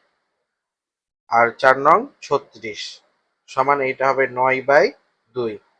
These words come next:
এটা যেহেতু ভগ্নাংশ, এটাও না হবে, অন্তঃকোণ হবে না। এবার আমরা করব তিন দাগের অঙ্কটা।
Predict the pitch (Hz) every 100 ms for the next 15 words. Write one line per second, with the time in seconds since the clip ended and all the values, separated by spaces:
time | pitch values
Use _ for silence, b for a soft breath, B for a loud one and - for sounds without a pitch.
0 | _ - 139 165 - 151 156 156 139 139
1 | 143 147 - 196 135 131 131 151 277 -
2 | _ _ _ _ _ 120 127 120 107 107
3 | 104 - _ _ _ - 127 127 139 -
4 | 202 233 131 117 110 101 - _ _ _
5 | _ _ _ _ _ _ _ _ 127 143
6 | 180 180 160 135 123 113 110 139 214 -
7 | _ _ _ _ _ 156 160 147 131 123
8 | 117 110 101 98